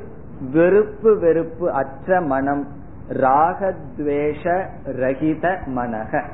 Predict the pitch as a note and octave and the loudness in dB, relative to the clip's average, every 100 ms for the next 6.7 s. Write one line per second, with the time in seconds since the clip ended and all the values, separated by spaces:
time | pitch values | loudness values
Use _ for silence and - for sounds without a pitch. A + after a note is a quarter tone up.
0 | - - - - - D3 E3 E3 D#3+ D#3+ | -14 -16 -16 -14 -2 0 4 4 4 4
1 | D3 D3+ F3+ G3+ F3+ G#3+ - - C3 E3+ | 2 2 2 2 2 0 -2 -6 2 6
2 | G#3+ A3 A3 G3+ F3+ F3+ E3 - D#3+ F3+ | 6 4 2 4 2 0 -4 -2 -2 2
3 | F3+ D#3 - D3+ D#3+ F#3+ - - - - | 2 2 2 2 4 2 -4 -14 -14 -4
4 | C#3 D#3 D#3 D#3+ G3 - D#3 E3+ E3+ D#3+ | 2 4 4 2 0 -2 0 0 0 0
5 | D3 C#3 C#3 B2+ B2 D#3+ E3 - C3+ C3 | 2 2 0 -2 0 0 -2 -2 -2 0
6 | C3+ B2+ B2+ A#2+ A#2+ F3 | 0 0 0 0 4 2